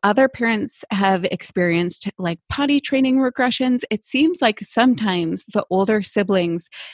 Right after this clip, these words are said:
have kind of a big reaction in, in a different type of way to the new baby being brought home. Is there anything we can do to avoid that, or does that just sometimes come with the territory?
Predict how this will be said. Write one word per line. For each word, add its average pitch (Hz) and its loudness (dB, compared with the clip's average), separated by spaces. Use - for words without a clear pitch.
have 196 2
kind 226 0
of 254 2
a 202 2
big 202 2
reaction 233 0
in, 196 0
in 196 0
a 196 0
different 196 -2
type 180 -2
of 180 -2
way 165 0
to 185 -2
the 180 0
new 170 2
baby 180 2
being - -4
brought 180 -2
home. 180 -6
Is 233 -2
there 339 0
anything 254 2
we 233 2
can 220 0
do 202 2
to 202 2
avoid 185 0
that, 403 0
or 247 2
does 208 -2
that 233 -2
just - -4
sometimes 196 -2
come 180 -4
with 175 -2
the 180 -2
territory? - -6